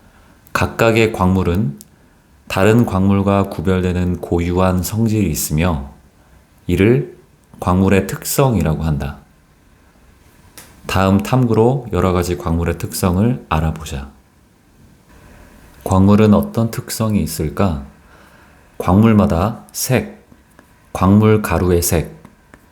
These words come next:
단단한 정도 등 특성이 다르다. 따라서 이와 같은 특성을 이용하여 광물을 구별할 수 있다. 광물은 각각 고유의 색을 띠고 있으며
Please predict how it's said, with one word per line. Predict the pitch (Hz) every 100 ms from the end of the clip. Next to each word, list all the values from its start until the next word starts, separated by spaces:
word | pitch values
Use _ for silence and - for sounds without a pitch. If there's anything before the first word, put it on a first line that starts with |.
| _
단단한 | - 92 98 107 110 104
정도 | 104 87 87
등 | 87 117 131 139 _ _ -
특성이 | 139 - 131 120 104
다르다. | 87 76 76 73 - - _ _ _ _ _ _ _ _
따라서 | - 120 131 131 127 127 123
이와 | 98 101 110 117
같은 | 110 104 110 104
특성을 | 110 - 113 107 95
이용하여 | 85 82 80 80 110 123 - _
광물을 | - 85 87 90 95 92
구별할 | - 90 82 78
수 | -
있다. | 71 - 71 - - _ _ - - - - - - -
광물은 | 92 104 104 87 123 - - _ _ _
각각 | - 104 - 113 110 - -
고유의 | - 95 104 117 117
색을 | 113 120 113 107
띠고 | 104 87 80
있으며 | - 80 73 85